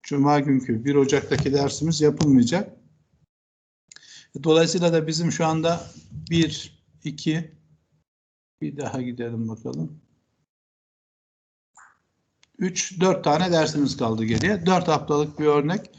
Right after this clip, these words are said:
Dört haftada size anlatacağım konuları belirlemeye çalışacağım. Yani maksimum konu anlatmaya gayret ediyoruz. Evet arkadaşlar, benim bugünlük anlatacağım konular bunlardan ibaret.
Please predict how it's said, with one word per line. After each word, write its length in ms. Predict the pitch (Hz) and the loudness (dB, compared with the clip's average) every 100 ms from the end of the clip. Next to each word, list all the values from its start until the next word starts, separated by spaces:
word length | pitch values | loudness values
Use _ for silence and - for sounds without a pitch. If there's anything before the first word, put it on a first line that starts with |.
| - - - | -20 -20 -2
Dört 220 | 170 175 | 2 2
haftada 400 | 156 156 - 185 | 0 -2 -4 -6
size 180 | 180 160 | -4 -4
anlatacağım 560 | 156 156 147 - 135 143 | -4 -2 -4 -2 -2 0
konuları 600 | 165 143 139 180 - 160 | 0 2 0 -2 -4 -2
belirlemeye 520 | 160 156 131 131 175 | 0 2 2 2 2
çalışacağım. 680 | 180 151 151 156 143 143 110 - - - - - | 2 0 0 -2 0 0 -2 -8 -12 -12 -14 -6
Yani 240 | 156 143 | -2 0
maksimum 520 | 139 156 - 151 160 156 | 2 0 -2 -2 -2 0
konu 240 | 147 147 | 0 2
anlatmaya 720 | 135 131 127 127 139 139 - - | 2 0 0 0 2 0 0 -6
gayret 340 | 135 135 165 | -4 -2 0
ediyoruz. 600 | 139 131 117 104 - - - - - - | 0 0 -2 -2 -8 -14 -16 -6 -6 -2
Evet 240 | 190 180 151 | 0 0 0
arkadaşlar, 540 | 139 143 123 117 113 - - - _ 180 | -4 -4 -6 -6 -12 -14 -20 -20 _ -4
benim 460 | 185 202 220 165 | 0 0 0 -2
bugünlük 440 | 175 180 180 175 - 165 | -6 -2 0 0 -4 -6
anlatacağım 600 | 165 165 151 165 147 143 | -4 -4 -6 -2 -2 0
konular 560 | 156 151 147 190 170 | -2 0 0 -2 -4
bunlardan 480 | 160 160 151 143 127 | -2 0 0 0 0
ibaret. 500 | 123 120 120 175 208 | 0 -2 -2 -2 -4